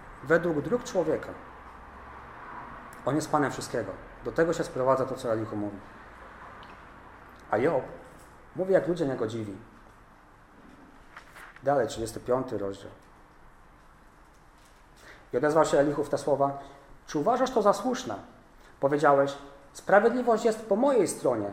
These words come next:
nie Bożej. Mówisz bowiem: "Cóż ci za pożytek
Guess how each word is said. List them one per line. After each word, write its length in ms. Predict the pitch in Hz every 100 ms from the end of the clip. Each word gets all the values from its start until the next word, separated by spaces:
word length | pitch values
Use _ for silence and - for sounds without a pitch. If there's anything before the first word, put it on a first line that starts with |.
| - - -
nie 200 | 180 233
Bożej. 340 | 156 110 101 90 - - - - - - - - - - - - -
Mówisz 280 | 143 175 185
bowiem: 340 | 170 180 175 175 - - - - - -
"Cóż 240 | 302 285
ci 120 | -
za 120 | 220
pożytek 520 | 214 190 220 196 180